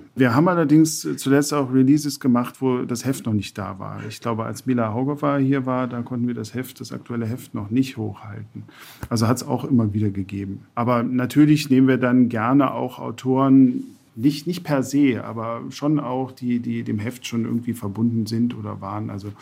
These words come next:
nur weil ich's gerade gesagt habe, Mila Haugofer war berühmte slowakische Lyrikerin, die war also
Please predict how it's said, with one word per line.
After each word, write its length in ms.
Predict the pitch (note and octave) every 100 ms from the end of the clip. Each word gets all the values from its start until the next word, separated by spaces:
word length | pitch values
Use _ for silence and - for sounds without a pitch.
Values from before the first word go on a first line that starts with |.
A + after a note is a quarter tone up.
| - - _
nur 100 | A2
weil 100 | A2+
ich's 160 | G#2+ -
gerade 220 | G#2 G#2
gesagt 400 | G#2+ G#2 A2 A2
habe, 100 | A2+
Mila 240 | A2 G#2
Haugofer 320 | G2 G#2+ A#2 G#2+
war 280 | A2 A2+ A2 A2
berühmte 580 | A2+ A2+ B2 A#2+ A#2 A2
slowakische 800 | - A2+ G#2+ A2 B2+ A#2 B2 A2+ - - - - -
Lyrikerin, 840 | B2 B2 B2 B2 A#2+ A#2+ A2+ A2+ - _
die 100 | G2+
war 180 | G2+ G2+
also 360 | G#2 G#2 G2+